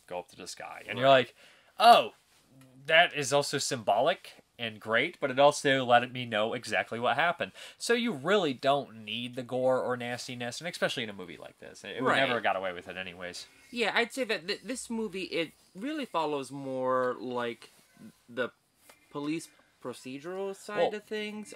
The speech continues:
Speaker 2: Um,
Speaker 1: follows two, three different sides.
Speaker 2: it,
Speaker 1: The,
Speaker 2: it, yeah.
Speaker 1: the
Speaker 2: Well,
Speaker 1: parent, the victims of the parents.
Speaker 2: the victims, the parents, um, the,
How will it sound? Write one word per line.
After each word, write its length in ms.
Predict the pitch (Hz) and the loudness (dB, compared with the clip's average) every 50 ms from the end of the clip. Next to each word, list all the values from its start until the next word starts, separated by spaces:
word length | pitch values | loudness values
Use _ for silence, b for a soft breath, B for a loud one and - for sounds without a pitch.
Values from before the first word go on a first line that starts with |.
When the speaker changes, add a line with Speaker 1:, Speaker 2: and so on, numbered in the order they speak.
| - - | -10 -6
Speaker 2:
Um, 440 | 135 143 139 135 131 127 123 123 123 | -6 -4 -2 -2 -4 -4 -4 0 2
Speaker 1:
follows 440 | 160 165 170 160 147 139 - - - - _ _ _ 101 - - | 4 4 6 4 2 0 -4 -8 -12 -14 _ _ _ -20 -18 -14
two, 280 | - - 202 240 254 233 | -8 -4 -2 -2 -2 -4
three 300 | - - 202 226 269 269 | -6 -6 -6 -4 -4 -4
different 280 | 269 - 123 98 - | -6 -6 -8 -10 -12
sides. 420 | - - 101 92 87 90 92 - 160 | -8 -6 -4 -4 -4 -6 -8 -8 -6
Speaker 2:
it, 80 | 175 127 | -6 -6
Speaker 1:
The, 120 | 123 147 | -6 -10
Speaker 2:
it, 60 | - - _ _ _ _ - | -12 -14 _ _ _ _ -8
yeah. 400 | - 233 208 139 101 - 55 - - - 123 | -4 -2 0 0 -2 -4 -8 -10 -12 -8 -6
Speaker 1:
the 80 | 127 127 | -4 -4
Speaker 2:
Well, 100 | 190 156 | -4 -2
Speaker 1:
parent, 360 | - 147 139 139 139 139 123 - | 0 0 0 2 0 -2 -6 -8
the 100 | 131 117 113 | -8 -6 -4
victims 480 | 123 135 - - 151 139 143 165 165 151 | -4 -4 -4 -4 -6 -6 -6 -8 -10 -10
of 80 | 139 | -10
the 80 | 135 139 | -10 -10
parents. 400 | - - 117 110 110 110 113 127 | -8 -8 -8 -6 -6 -8 -10 -10
Speaker 2:
the 40 | 143 143 | -6 -4
victims, 440 | 165 175 165 - 185 185 180 170 | -4 -4 -4 -6 -8 -8 -8 -8
the 80 | - 135 | -10 -10
parents, 560 | 127 156 170 160 160 160 160 160 156 - - - | -6 -6 -4 -2 -2 -2 -2 -4 -6 -10 -8 -4
um, 440 | - 135 135 131 135 131 127 123 113 | -2 0 0 0 0 -2 -4 -8 -12
the, 100 | 113 117 | -16 -20